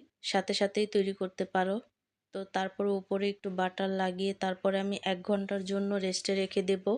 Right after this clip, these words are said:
তো দেখো, রেস্টে রাখার পরে কতটা ফুলে উঠছে। তো তারপরে কিন্তু গ্যাসগুলো আমি বের করে নেব। তো গ্যাসগুলো তোমরা হালকা চেপে চেপে তারপরে কিন্তু,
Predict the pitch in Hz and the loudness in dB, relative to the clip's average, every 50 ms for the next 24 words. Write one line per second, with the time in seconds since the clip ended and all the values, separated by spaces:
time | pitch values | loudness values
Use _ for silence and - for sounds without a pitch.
0 | - - _ _ - - - - - - _ _ _ - 196 185 190 190 190 190 | -2 -6 _ _ -20 -20 -20 -20 -20 -20 _ _ _ -8 -4 -2 0 0 -2 -2
1 | - - 214 247 254 - _ _ _ _ _ _ _ _ _ _ _ _ - 190 | -2 -2 -2 -2 -2 -6 _ _ _ _ _ _ _ _ _ _ _ _ -2 -2
2 | 196 196 196 - - 208 202 202 196 - - 202 196 - - 190 190 185 196 220 | 0 0 0 0 0 0 2 2 0 0 -2 -4 -2 0 0 2 2 2 0 -2
3 | 262 - _ _ _ _ - 190 185 - 202 202 202 202 214 262 302 - _ _ | -2 -6 _ _ _ _ -8 -4 0 0 0 2 4 2 2 2 0 -6 _ _
4 | _ _ - 208 202 196 202 196 190 185 - - - - 214 233 - - - _ | _ _ -4 -4 -2 -2 -2 -2 -2 -4 -6 -6 -2 0 0 0 0 -4 -10 _
5 | _ _ _ _ _ _ _ _ _ 202 202 - 202 190 196 196 202 196 202 202 | _ _ _ _ _ _ _ _ _ -10 -2 0 2 2 2 4 2 2 2 0
6 | 202 208 208 208 208 214 196 185 185 185 185 185 185 - - 208 196 202 202 196 | 0 -2 -2 -2 -2 -2 -2 2 4 4 4 2 0 0 2 2 4 4 4 4
7 | 190 190 196 185 180 185 180 185 185 - 190 190 196 196 190 196 190 185 190 208 | 2 0 -2 0 0 0 0 0 0 -2 -2 0 0 0 0 -2 -2 -2 -2 -2
8 | 247 - - _ _ _ _ _ _ _ _ _ - 190 180 185 185 180 180 185 | -4 -4 -8 _ _ _ _ _ _ _ _ _ -8 -4 0 2 4 4 2 0
9 | 185 196 196 196 202 220 269 - - _ _ _ _ _ _ 190 190 190 190 185 | 0 0 2 4 4 2 2 0 -6 _ _ _ _ _ _ -6 -4 -2 -2 0
10 | 190 208 262 - _ _ _ _ - 185 185 185 185 196 196 - - 196 196 - | 0 0 0 -2 _ _ _ _ -8 -6 -6 -2 0 0 0 2 0 0 0 0
11 | 202 202 - 208 202 - 208 202 - 185 185 185 - 196 190 196 190 - - 196 | -2 0 0 0 0 0 -2 0 0 0 0 0 0 0 0 0 -2 -2 -2 -2
12 | 196 196 - - | -2 -2 -2 0